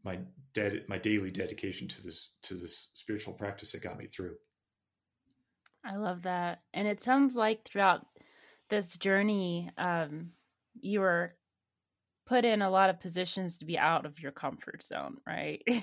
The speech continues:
Speaker 1: Yeah, I was
Speaker 2: <laughs>
Speaker 1: th-, yeah, it's like life w-, gave me the opportunity. When I said no, it threw me into it.
Speaker 2: Mm-hmm. It's like, "No, you're doing it."
Speaker 1: Yeah.
Speaker 2: <laughs>
Speaker 1: Yeah.
Speaker 2: But, but why do you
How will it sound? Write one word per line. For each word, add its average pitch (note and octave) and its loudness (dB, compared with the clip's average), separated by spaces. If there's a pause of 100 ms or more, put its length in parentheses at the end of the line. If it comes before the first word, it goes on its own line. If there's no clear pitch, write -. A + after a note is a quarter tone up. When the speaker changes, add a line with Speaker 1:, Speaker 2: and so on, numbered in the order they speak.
(240)
Speaker 1:
Yeah, B2+ 12
I B2 12
was C#3 6
Speaker 2:
<laughs> - -
Speaker 1:
th-, B2+ -2
yeah, B2 10
it's C3+ 6
like C3+ 8
life D#3 6
w-, B2 2
gave B2+ 8
me F3 4
the F3+ 8
opportunity. G3 6
When A2+ 4
I G#2+ 6
said A#2+ 2
no, A#2 8
it A2+ 2
threw A#2 2
me G2 2
into F2+ -4
it. F2+ -4
Speaker 2:
Mm-hmm. A3+ 2
It's G#3 -4
like, G#3 6
"No, A#3+ 10
you're C4+ 6
doing C#4 2
it." G#3+ 4 (140)
Speaker 1:
Yeah. D4+ 10 (320)
Speaker 2:
<laughs> D#4 10 (340)
Speaker 1:
Yeah. C3 6 (580)
Speaker 2:
But, C#4 8 (260)
but C4 12
why B3+ 10
do E4+ 4
you D#4 6